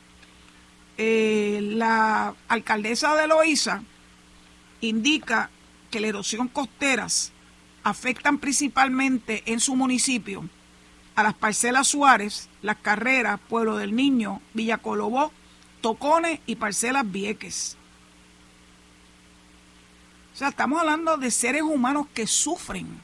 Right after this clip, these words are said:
por estas cosas, manifestaciones de, del cambio climático, que es más allá de un cuarto donde puedan reunirse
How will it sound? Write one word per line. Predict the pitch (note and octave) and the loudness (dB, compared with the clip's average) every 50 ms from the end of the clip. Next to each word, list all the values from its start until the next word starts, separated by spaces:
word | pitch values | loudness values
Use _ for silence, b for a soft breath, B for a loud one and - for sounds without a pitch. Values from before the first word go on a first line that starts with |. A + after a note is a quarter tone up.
| - - - - - - - - - - - - - - - - - - - - - - - - - - - - - - - - - - - - - - - - - - - - | -20 -20 -20 -20 -20 -20 -20 -20 -20 -20 -20 -20 -20 -20 -20 -20 -20 -20 -20 -20 -20 -20 -20 -20 -20 -20 -20 -20 -20 -20 -20 -20 -20 -20 -20 -20 -20 -20 -20 -20 -20 -20 -18 -10
por | - A3+ A#3+ A#3 A3+ A#3 - - - - - | -6 -4 -2 -2 -2 -4 -6 -10 -12 -6 -4
estas | B3 C4+ C4+ - - D#4 D4 D4 - - - - - - - - - - - - - - - - - - - - - - - - - - - - - - - - - - - - - - - - - | -2 -2 -4 -2 0 2 2 2 2 0 -4 -6 -8 -12 -20 -20 -20 -20 -20 -20 -20 -20 -20 -20 -20 -20 -20 -20 -20 -20 -20 -20 -20 -20 -20 -20 -20 -20 -20 -20 -20 -20 -20 -20 -20 -20 -20 -12 -8
cosas, | A#3+ B3+ - - D4+ C4+ A3 | -4 -2 0 2 2 2 0
manifestaciones | - A3+ A3 A3+ G#3+ - A3+ - - G#3+ G3 - B3 B3 C4 C#4 C#4 A3+ G#3 | 0 -2 -2 -2 -2 -2 -4 -6 -4 -4 -2 -2 0 0 0 0 0 -2 -4
de, | G3+ A#3+ A#3 A#3 A3+ A3 - - | -2 -2 0 0 0 -2 -4 -6
del | G3+ A3 G#3 - | -8 -8 -4 0
cambio | A#3+ A#3+ B3+ C#4 C#4 - | 0 2 2 2 0 0
climático, | - C4+ C4+ C4 C#4 C4+ - G#3 G#3 - F#3 F3 D#3+ - - - - - - - - - - - - - - - - - - - - | -2 -2 0 0 0 0 -2 -6 -12 -12 -12 -14 -14 -16 -20 -20 -20 -20 -20 -20 -20 -20 -20 -20 -20 -20 -20 -20 -20 -20 -20 -10 -6
que | G#3+ A3 A3+ A#3 C4 | -2 0 2 2 2
es | C#4+ C#4+ | 2 2
más | D4 D#4+ D#4+ D#4 D4+ | 2 4 4 2 2
allá | D4 D4+ D4+ D4+ C#4+ | 2 4 4 4 4
de | C4 | 2
un | C4 C#4 | 0 -2
cuarto | - - C4+ C#4 C#4+ D4 D4 - B3 | -2 0 2 4 4 4 4 0 -2
donde | A#3 A3+ G#3+ G#3 G3+ | -2 -2 -2 -4 -4
puedan | G#3 A3 A#3+ B3+ C4+ | -2 -2 -2 0 2
reunirse | C4+ C4+ C4+ C4 C4+ C#4 - - C4 B3 A#3+ A#3 | 2 2 2 2 2 0 0 -2 -2 -2 -2 -4